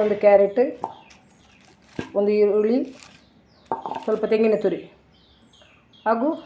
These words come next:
ಅಕ್ಕಿ ಹಿಟ್ಟು, ಮತ್ತು ರುಚಿಗೆ ತಕ್ಕಷ್ಟು ಉಪ್ಪು, ಸ್ವಲ್ಪ ಮೆಣಸಿನ ಹುಡಿ, ಸ್ವಲ್ಪ ಅರಿಶಿನ. ಮೊದಲಿಗೆ ಇದನ್ನೆಲ್ಲ ಕ್ಲೀನ್ ಮಾಡಿ ಚೆನ್ನಾಗಿ ಕಟ್ ಮಾಡಿಕೊಳ್ಳೋಣ. ಸಪೂರಕ್ಕೆ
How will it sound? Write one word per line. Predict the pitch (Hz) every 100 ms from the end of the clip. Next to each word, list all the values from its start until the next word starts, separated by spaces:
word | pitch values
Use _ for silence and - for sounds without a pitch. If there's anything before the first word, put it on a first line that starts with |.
| -
ಅಕ್ಕಿ | 220 240 220
ಹಿಟ್ಟು, | - - - - - _ - - _ - _ _ _ _ _ _ _ _ _ 233
ಮತ್ತು | 233 285 233
ರುಚಿಗೆ | 226 233 226
ತಕ್ಕಷ್ಟು | 226 208 226
ಉಪ್ಪು, | 226 277 311 - - _ -
ಸ್ವಲ್ಪ | - 220 220
ಮೆಣಸಿನ | 214 214 240 226
ಹುಡಿ, | 220 359 - -
ಸ್ವಲ್ಪ | - 202 208
ಅರಿಶಿನ. | 196 202 180 - - _ 196
ಮೊದಲಿಗೆ | 208 233 220 240
ಇದನ್ನೆಲ್ಲ | 214 214 208 202
ಕ್ಲೀನ್ | 220 226
ಮಾಡಿ | 214 226 247 240
ಚೆನ್ನಾಗಿ | 214 208 208 - -
ಕಟ್ | 208 226
ಮಾಡಿಕೊಳ್ಳೋಣ. | 202 185 180 170 180
ಸಪೂರಕ್ಕೆ | 202 202 240 247 233